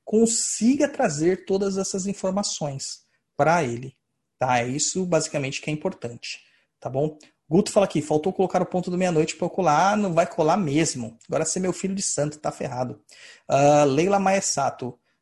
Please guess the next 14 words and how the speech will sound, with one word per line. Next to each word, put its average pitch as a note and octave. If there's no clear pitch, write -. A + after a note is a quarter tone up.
"Pontos G#3+
é D#3+
unidade C#3
de B2+
Deus? D#3
Bolotinhas D#3
são C3+
pedras? C#3+
Círculos G3
seriam D3+
o D3+
quê?" -
O A#3
círculo D3